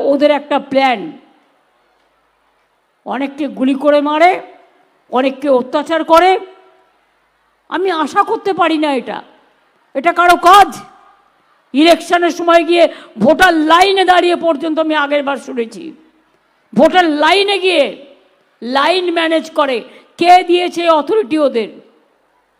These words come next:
ইলেকশন কমিশন ইলেকশন চালায়, ডিএম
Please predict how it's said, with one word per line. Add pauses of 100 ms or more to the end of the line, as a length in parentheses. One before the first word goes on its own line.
(560)
ইলেকশন (120)
কমিশন
ইলেকশন (120)
চালায়, (2750)
ডিএম